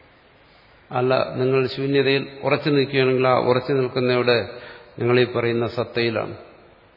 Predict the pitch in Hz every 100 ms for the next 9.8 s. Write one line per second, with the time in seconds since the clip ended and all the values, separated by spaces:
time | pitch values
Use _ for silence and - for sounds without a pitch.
0 | _ - - - 113 - 123 - 139 139
1 | 135 135 139 139 135 127 120 131 131 127
2 | 123 120 71 - - 110 113 117 120 101
3 | - - - - - - 117 120 120 123
4 | 123 117 92 - - - - - 113 123
5 | 127 127 123 123 123 120 123 117 - 120
6 | 117 117 117 - 110 123 123 - 120 120
7 | 120 - 117 120 120 120 120 117 - -
8 | - - - - - - - 113 117 -
9 | 127 120 123 120 123 131 107